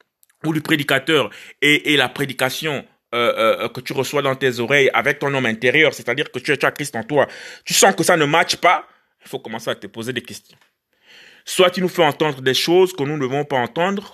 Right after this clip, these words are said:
pour salir nos âmes. On doit bien retenir quelque chose, hein. Ça veut dire que ce qui se passe dans les églises, c'est quoi ? C'est comme Lot.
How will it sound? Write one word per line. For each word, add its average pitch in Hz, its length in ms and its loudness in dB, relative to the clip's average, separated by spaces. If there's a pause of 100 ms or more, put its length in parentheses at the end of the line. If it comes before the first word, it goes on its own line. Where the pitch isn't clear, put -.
pour 139 300 -8
salir 170 520 0 (300)
nos 156 420 -4 (200)
âmes. 120 180 2 (220)
On 127 80 -4
doit 190 160 6
bien 220 120 6
retenir 165 480 0
quelque 165 200 -2
chose, 123 260 -6
hein. 92 140 -8 (600)
Ça 123 60 -8
veut 156 100 0
dire 180 100 -4
que 151 100 4
ce 143 100 -2
qui 185 100 -2
se 170 60 -2
passe 156 200 0
dans 151 100 0
les 123 160 0
églises, 127 240 -6
c'est 117 80 -10
quoi ? - 260 -10 (360)
C'est 127 180 -10
comme 156 200 2
Lot. 131 460 2